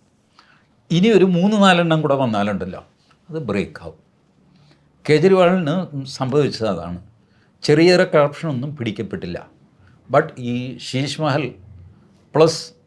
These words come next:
സി ബി ഐ അറസ്റ്റ്, ഇ ഡി അറസ്റ്റ്, സുപ്രീം കോടതിയുടെ ജാമ്യം,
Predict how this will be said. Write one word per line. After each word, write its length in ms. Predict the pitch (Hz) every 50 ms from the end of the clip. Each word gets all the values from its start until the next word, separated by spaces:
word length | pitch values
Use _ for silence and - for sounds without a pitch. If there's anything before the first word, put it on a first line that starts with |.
| _ -
സി 220 | - - 120 117
ബി 100 | 107 120
ഐ 180 | 120 113 120 127
അറസ്റ്റ്, 400 | 113 101 110 110 - - - 175 170 175 _
ഇ 220 | 113 101 98 101 101
ഡി 100 | 107 120
അറസ്റ്റ്, 540 | 123 117 113 113 113 - - 170 180 170
സുപ്രീം 420 | - - - 107 95 - 110 113 117
കോടതിയുടെ 340 | 113 107 107 113 113 110 117
ജാമ്യം, 540 | 107 95 110 113 107 110 123 120 117 190